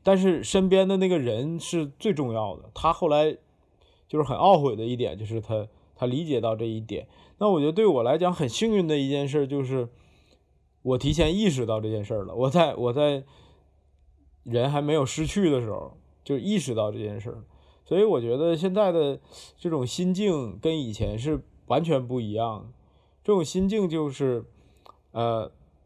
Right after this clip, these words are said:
我能活着，我就创作点东西，尽量创作点新的东西，但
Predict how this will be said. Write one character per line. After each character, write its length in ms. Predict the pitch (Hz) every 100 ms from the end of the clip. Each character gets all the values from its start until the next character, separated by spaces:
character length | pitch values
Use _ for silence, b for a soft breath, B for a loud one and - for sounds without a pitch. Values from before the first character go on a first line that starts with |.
| _
我 300 | 123 127 127
能 200 | 127 160
活 280 | 208 110 127
着， 160 | 151 139
我 140 | 113
就 160 | 123 151
创 240 | 247 214
作 140 | 170
点 220 | 143 135 107
东 260 | 143 175
西， 240 | 190 127 - -
尽 160 | 175
量 180 | 170 170
创 180 | 165 180
作 120 | 170
点 160 | 135 110
新 220 | 107 147
的 80 | 156
东 260 | 147 156
西， 200 | 151 123 b b b
但 380 | - 151 147 143